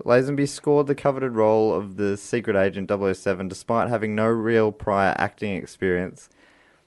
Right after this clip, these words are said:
He said that when film producers Albert Broccoli and Harry Saltzman demanded Lazenby return the next day after a successful casting call, he, s-,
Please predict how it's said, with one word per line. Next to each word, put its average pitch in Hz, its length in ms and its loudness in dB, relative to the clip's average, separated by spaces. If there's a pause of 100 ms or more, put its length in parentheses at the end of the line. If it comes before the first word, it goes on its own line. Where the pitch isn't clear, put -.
(160)
He 127 140 -2
said 143 300 2
that 131 120 4
when 131 220 0
film 143 320 -2
producers 127 640 -2
Albert 110 340 0
Broccoli 107 400 2
and 98 140 -2
Harry 104 300 -2
Saltzman 101 600 -4
demanded 92 500 -2
Lazenby 95 520 0
return 95 340 -4
the 92 60 -4
next 95 280 -4
day 95 120 0
after 90 340 -2
a 90 60 -4
successful - 560 -8
casting 101 500 -2
call, 87 340 0
he, 90 80 -4
s-, - 180 -16